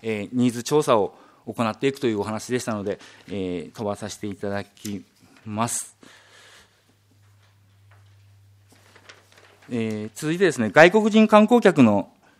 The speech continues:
急な疾病による留萌市立病院の来院実績、こちらの中から、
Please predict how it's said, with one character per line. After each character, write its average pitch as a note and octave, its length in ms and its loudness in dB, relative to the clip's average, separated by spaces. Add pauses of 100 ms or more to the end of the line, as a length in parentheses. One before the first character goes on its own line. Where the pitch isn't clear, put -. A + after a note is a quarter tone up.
(480)
急 D#3 220 -2
な C#3+ 260 2 (500)
疾 - 240 -10
病 D3 160 4
に C#3 60 6
よ B2+ 80 6
る B2 60 2
留 C#3 80 4
萌 D3+ 160 2
市 C#3+ 120 -4
立 C#3 160 -4
病 D#3+ 160 0
院 C3+ 60 4
の G#2+ 80 2
来 A#2+ 160 4
院 C3 100 4
実 D3+ 280 -4
績、 F#2+ 260 -14 (380)
こ C3+ 100 -8
ち - 80 -4
ら C#3 80 4
の C3+ 60 4
中 C3+ 200 2
か - 120 0
ら、 G#2 140 0